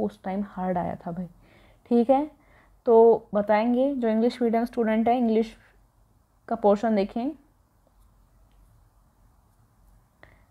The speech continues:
क्या राइट आंसर यहाँ पे रहेगा? मल त्याग और मूत्र निर्माण के दौरान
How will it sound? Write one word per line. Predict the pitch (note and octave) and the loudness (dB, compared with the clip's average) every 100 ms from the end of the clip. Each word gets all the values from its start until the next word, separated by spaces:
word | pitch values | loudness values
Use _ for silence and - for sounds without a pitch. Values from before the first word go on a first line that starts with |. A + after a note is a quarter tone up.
| _ B3 | _ 4
क्या | B3 C4+ | 4 4
राइट | C#4 A3 G#3+ A3 | 4 4 4 0
आंसर | - G#3 G#3+ A3 | -4 -2 -2 -4
यहाँ | A3 G#3 G3 | -4 -4 -4
पे | G3 | -4
रहेगा? | G3+ F3+ E3+ - G3+ _ _ _ _ _ _ _ _ _ _ _ _ _ _ _ _ _ _ _ _ _ _ _ _ _ _ _ _ _ _ _ _ _ - | -2 -4 -4 -8 -12 _ _ _ _ _ _ _ _ _ _ _ _ _ _ _ _ _ _ _ _ _ _ _ _ _ _ _ _ _ _ _ _ _ 0
मल | A3 B3+ C#4 | 6 8 6
त्याग | C#4+ C#4 C#4+ | 4 4 4
और | C4+ | 4
मूत्र | B3 C4+ C#4 - C#4+ | 4 2 -2 -2 0
निर्माण | C#4 A#3 G#3+ G#3+ G#3 G#3+ A#3 | 2 0 0 -2 0 0 -2
के | B3 A3+ A3+ | -4 -2 -2
दौरान | G3 G3 F#3+ G3 F#3+ G#3+ | 2 6 6 6 2 0